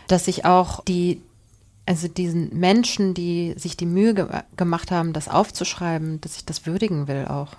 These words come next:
Also ich meine, wenn du Jean Amery liest zum Beispiel, also klar, das, du merkst ja richtig, wie er sich das aus der Seele gezogen hat. Ich wollte das einfach auch, ich, äh, weiß ich nicht, also ich kann's dir nicht sagen, aber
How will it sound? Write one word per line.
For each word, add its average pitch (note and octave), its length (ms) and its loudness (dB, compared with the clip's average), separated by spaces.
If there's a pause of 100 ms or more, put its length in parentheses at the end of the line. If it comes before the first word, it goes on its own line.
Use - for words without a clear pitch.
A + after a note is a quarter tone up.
(360)
Also F3 140 0
ich E3+ 80 -2
meine, F#3 160 6 (500)
wenn F#3 140 4
du F#3+ 80 6
Jean G3 220 8 (100)
Amery G3 440 6
liest F3+ 360 0
zum F3 140 0
Beispiel, F3 340 0
also F3 300 -2 (180)
klar, G3+ 460 0
das, - 320 -8 (500)
du - 80 -6
merkst F3+ 360 2
ja F#3+ 80 0
richtig, - 360 -8
wie E3 120 -4
er E3 120 0
sich - 220 -8
das - 240 -8 (160)
aus - 180 -6
der D#3+ 160 -2
Seele E3 580 0 (260)
gezogen F#3 640 0
hat. D3 120 -4 (360)
Ich - 140 -20
wollte F3+ 240 2
das D#3+ 140 -4
einfach D#3+ 240 -4
auch, - 300 -8
ich, - 180 -6 (180)
äh, - 280 -8
weiß F#3+ 200 2
ich D#3+ 60 -8
nicht, E3 180 -4
also F3 120 -2
ich - 60 -6
kann's A3 220 4
dir A3 80 6
nicht G3 160 4
sagen, F#3+ 300 4
aber E3+ 240 2